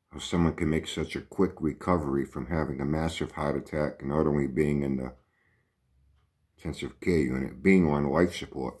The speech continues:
Yeah, his sister said he was on life support. Could go at any time. Yeah. Well, it's a fucking miracle, man. I was informed.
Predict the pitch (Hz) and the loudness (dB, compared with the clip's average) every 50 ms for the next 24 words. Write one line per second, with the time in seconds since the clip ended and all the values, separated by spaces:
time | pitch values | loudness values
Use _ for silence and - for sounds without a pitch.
0 | - - 71 69 67 67 - - 69 - - - - _ _ _ _ _ _ _ | -16 -10 -8 -6 -6 -6 -6 -8 -8 -8 -8 -14 -16 _ _ _ _ _ _ _
1 | _ _ _ _ _ - - - - 110 110 107 - - - 76 67 - - - | _ _ _ _ _ -12 -8 -2 4 4 4 4 2 -2 -2 -2 -4 -4 -8 -14
2 | - _ - _ _ _ _ _ _ _ _ _ _ _ _ _ _ - - _ | -20 _ -20 _ _ _ _ _ _ _ _ _ _ _ _ _ _ -20 -20 _
3 | _ _ _ _ _ _ _ - - 82 80 85 95 92 107 98 85 80 82 104 | _ _ _ _ _ _ _ -2 2 4 4 4 4 6 4 4 6 6 4 4
4 | 110 - - - - - - 58 - - _ _ _ _ _ _ _ _ _ _ | 2 0 -4 -6 -6 -8 -10 -10 -12 -14 _ _ _ _ _ _ _ _ _ _
5 | _ _ _ - 67 69 90 85 80 78 78 80 80 78 73 - - 85 73 69 | _ _ _ -16 -8 0 2 2 2 4 2 2 0 0 -2 -4 -6 -6 -6 -6
6 | - - _ _ _ _ _ _ _ _ _ _ _ _ _ _ _ _ _ _ | -8 -14 _ _ _ _ _ _ _ _ _ _ _ _ _ _ _ _ _ _
7 | _ _ _ - 64 64 - _ _ _ _ _ _ _ _ _ _ _ _ _ | _ _ _ -18 -18 -18 -18 _ _ _ _ _ _ _ _ _ _ _ _ _
8 | _ _ _ _ _ _ _ _ _ _ _ _ _ _ _ _ _ _ _ _ | _ _ _ _ _ _ _ _ _ _ _ _ _ _ _ _ _ _ _ _
9 | _ _ _ _ _ - - 110 110 82 - - - - _ _ _ _ _ - | _ _ _ _ _ -6 -2 -2 -2 -2 -2 -8 -16 -20 _ _ _ _ _ -20
10 | - _ - 87 85 - - 69 60 60 71 71 64 - - - 57 57 57 - | -20 _ -8 -8 -8 -6 -6 -8 -6 -4 -2 -2 -4 -4 -8 -12 -14 -12 -14 -16
11 | - - _ _ _ _ _ _ _ _ _ _ _ _ _ _ _ _ _ _ | -18 -20 _ _ _ _ _ _ _ _ _ _ _ _ _ _ _ _ _ _
12 | _ _ _ _ _ _ _ _ _ _ _ _ _ _ _ _ _ _ _ _ | _ _ _ _ _ _ _ _ _ _ _ _ _ _ _ _ _ _ _ _
13 | - 60 65 64 67 - 65 67 - 73 71 69 65 67 - | -14 -12 -10 -8 -8 -8 -8 -8 -4 -2 -2 -2 -2 -4 -6